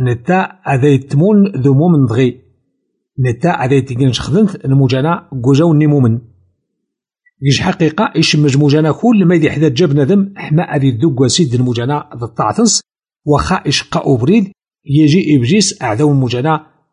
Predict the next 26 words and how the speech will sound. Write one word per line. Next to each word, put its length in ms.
دوين 280
ميدان 340
ذا 100
التيدير 640
نيجن 240
وشاج. 440
مولانا 640
إفوكا 380
ياخ 280
زيكس 560
سياسو 400
عج 120
مسيح 440
إوشاخ 340
لشتابنس 720
أها 400
إزدغ 300
ذينخ 440
صروحنس. 720
أيا 180
الكل 480
إقنا 400
ديالي 500
غير 300
كويوك 460
زينخ 480